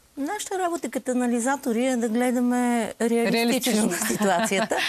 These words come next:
Speaker 2: <laughs> Това е
Speaker 1: Така
Speaker 2: добре.
Speaker 1: че, вероятно, и двете са. Мисля, че за Шенген и за решението беше казано достатъчно. Наистина това е напредък на фона на над десет годишния период на тотално замразяване.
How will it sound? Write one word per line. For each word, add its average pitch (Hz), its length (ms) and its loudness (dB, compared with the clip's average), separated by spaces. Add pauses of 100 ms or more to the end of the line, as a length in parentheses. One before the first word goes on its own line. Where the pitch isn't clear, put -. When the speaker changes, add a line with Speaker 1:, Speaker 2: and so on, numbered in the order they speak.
Speaker 2:
<laughs> - 160 -10
Това 220 140 -2
е 214 40 0
Speaker 1:
Така 220 60 -2
Speaker 2:
добре. 226 260 0
Speaker 1:
че, 330 380 0 (260)
вероятно, 294 540 0
и 285 100 2
двете 226 360 0
са. 170 520 0 (320)
Мисля, 302 220 -2
че 254 160 0
за 233 160 0
Шенген 233 500 0
и 254 80 2
за 214 140 0
решението 226 540 -2
беше 208 240 -2
казано 180 420 -2
достатъчно. 254 600 -4
Наистина 196 440 -2
това 160 220 -2
е 147 40 -4
напредък 196 520 -4
на 180 120 -2
фона 175 340 -4
на 151 240 -2 (380)
над 175 240 0
десет 160 360 -2
годишния 165 760 -2 (300)
период 170 360 0
на 156 280 -2 (320)
тотално 175 460 0
замразяване. 214 920 -2